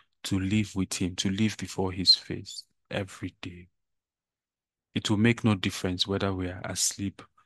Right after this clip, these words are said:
or we are awake. That day of the Lord will not take us by surprise. And eventually, when we stand before the Lord, there will be no guilt and there will be no shame.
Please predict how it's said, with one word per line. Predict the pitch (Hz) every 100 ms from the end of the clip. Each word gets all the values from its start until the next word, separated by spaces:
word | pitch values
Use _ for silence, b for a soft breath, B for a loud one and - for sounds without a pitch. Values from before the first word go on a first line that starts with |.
| _ _
or | 95 92
we | 92
are | 87
awake. | 85 87 - - - _ _ _ _ _ _ _ _ _ -
That | 117
day | 113
of | 110 98
the |
Lord | 98 107 104
will | 101
not | 101 104
take | 107 92
us | 98 -
by | 90
surprise. | 90 95 - 92 98 - - _ _ _ _ _ _ _ -
And | 104
eventually, | 104 107 117 120 104
when | 101 104
we | 98
stand | - - - 117 123
before | 110 95 - 101
the | 92
Lord, | 90 90 90 - _ _ _ _ _ _ -
there | 92
will | 92
be | 98
no | 101 104
guilt | 92 101 92 92 - - - _ _ _ _ _
and | - 92
there | 92
will |
be | 92
no | 92 90
shame. | - 95 95